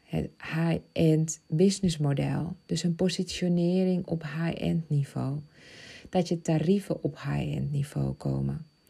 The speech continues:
Dat, en zelfs daarin heb je weer gradaties. Maar high-end wil niet zeggen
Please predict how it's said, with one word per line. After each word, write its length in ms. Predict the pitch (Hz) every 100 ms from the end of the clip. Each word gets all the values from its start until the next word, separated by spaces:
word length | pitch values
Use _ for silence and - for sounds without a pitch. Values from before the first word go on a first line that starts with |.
| - - - - -
Dat, 440 | - 175 180 170 - _ _ _ _ _ _ -
en 100 | 175
zelfs 340 | 175 196 175
daarin 720 | - 151 208 247 - 147 143
heb 240 | 139 147 147
je 100 | 139
weer 160 | 135
gradaties. 840 | - 139 139 135 143 143 202 233 - _ _ _ _ _ _ _ _ _ _ - - - - - - - _ -
Maar 320 | 185 180 180
high-end 360 | - 180 196
wil 160 | 196 180
niet 220 | 180 175
zeggen 680 | - 185 180 175 160 160